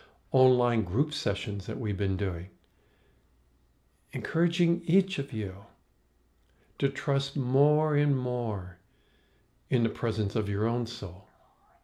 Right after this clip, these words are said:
without calling it channeling. For me, it's been an incredible experience.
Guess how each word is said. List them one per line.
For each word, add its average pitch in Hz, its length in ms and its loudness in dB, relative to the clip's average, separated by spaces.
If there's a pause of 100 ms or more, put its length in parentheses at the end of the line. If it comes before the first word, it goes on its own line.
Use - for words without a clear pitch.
(1120)
without 151 320 0
calling 156 420 0
it 139 140 2
channeling. 139 640 -2 (2750)
For 139 120 4
me, 143 180 8
it's 139 140 4
been 127 220 0
an 117 200 2
incredible 120 760 -4
experience. 104 840 -8